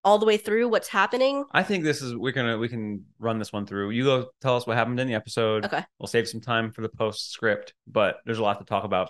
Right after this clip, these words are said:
Speaker 1: There's a
Speaker 2: throughout.
Speaker 1: lot to talk about.
Speaker 2: Yeah.
Speaker 1: Okay. But you wanna talk about it as we go along, or
Speaker 2: Yeah, talk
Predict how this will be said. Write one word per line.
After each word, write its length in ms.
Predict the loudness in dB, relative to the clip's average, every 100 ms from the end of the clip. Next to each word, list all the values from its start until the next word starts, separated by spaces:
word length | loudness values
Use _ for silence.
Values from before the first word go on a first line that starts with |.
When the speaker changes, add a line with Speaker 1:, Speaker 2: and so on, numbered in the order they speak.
| -6 -2
Speaker 1:
There's 140 | 2
a 40 |
Speaker 2:
throughout. 140 | 2 4
Speaker 1:
lot 320 | 6 4 4
to 80 | -2
talk 180 | -6 -4
about. 200 | -2 0
Speaker 2:
Yeah. 160 | 0 -2 -6
Speaker 1:
Okay. 160 | -6 -6 _ _ -2
But 100 | 4
you 80 |
wanna 140 | 4 4
talk 160 | 0
about 180 | 2 0
it 100 | 2
as 160 | 0 -2
we 60 | -2
go 140 | 0
along, 280 | 2 0 2
or 20 |
Speaker 2:
Yeah, 80 |
talk 40 | 2